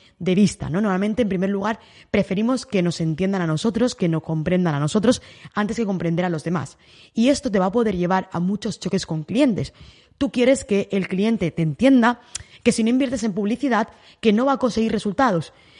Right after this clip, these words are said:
Pero tu cliente tiene una visión diferente, ¿no? Y dices, "No, es que no me aclaro con mi cliente, no, es que con mi cliente no consigo resultados, es que mi cliente", no. Párate un momento y haz por comprender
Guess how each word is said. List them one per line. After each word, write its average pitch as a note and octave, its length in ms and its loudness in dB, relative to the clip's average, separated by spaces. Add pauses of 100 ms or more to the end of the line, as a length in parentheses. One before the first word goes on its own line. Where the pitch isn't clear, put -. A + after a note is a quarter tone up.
(120)
Pero A3 180 2
tu C#4+ 120 0
cliente B3+ 360 0
tiene G#3 160 -2
una G#3 80 2
visión G3+ 260 0
diferente, E3+ 480 -2
¿no? A3 140 0
Y A#3+ 60 2
dices, F#3+ 280 -2
"No, A#3+ 180 0
es G#3 140 -4
que B3+ 200 -2 (320)
no A3 120 0
me B3 60 2
aclaro A#3+ 280 -2
con G#3+ 120 -4
mi G3+ 80 -2
cliente, F#3+ 380 -4
no, A3 80 -2
es G#3 100 -6
que A#3 100 -2
con B3+ 120 -2
mi A3+ 100 -2
cliente G3+ 320 -2
no G#3 100 -2
consigo G3+ 340 0
resultados, G3 580 0 (320)
es - 180 0
que C4 80 0
mi B3 140 2
cliente", G#3+ 440 -2
no. A3 360 -2 (500)
Párate B3 720 -2 (100)
un A#3 160 -2
momento E3 600 0 (360)
y G#3+ 220 0
haz E3+ 340 0
por F#3 220 -2
comprender E3 720 0